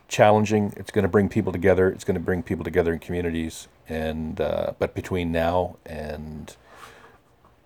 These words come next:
when things really blow up, it's just gonna get more and more tense, and it's better to stay away from those situations, stay away from that drama. And if you're gonna trigger, uh, to take a few deep breaths and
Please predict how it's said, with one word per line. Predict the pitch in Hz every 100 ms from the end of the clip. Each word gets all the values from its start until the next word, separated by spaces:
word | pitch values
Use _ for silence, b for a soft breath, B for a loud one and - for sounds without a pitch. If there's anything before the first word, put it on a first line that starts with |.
| _ _ -
when | 92 82
things | - 92 85
really | 85 85
blow | 85 85 85
up, | 87 78
it's | 101 - -
just | 90
gonna | 92 85
get | 82
more | 78 82
and | 80
more | 78 67
tense, | - 92 87 78
and |
it's | 76
better | - 82 78
to |
stay | - - 85
away | 80 82
from | -
those | 82 -
situations, | 82 - 80 82 - 80
stay | - 82
away | 78 80
from | - 73
that | 78 71
drama. | - 90 98 101 92 B B B -
And | 78 78 78 76
if | 76
you're | 76
gonna | 78 73
trigger, | - 82 82 80 82 -
uh, | 76 76 73
to | - -
take | 90
a | 76
few | 82
deep | 80 82 -
breaths | 80 80 - -
and | 71 69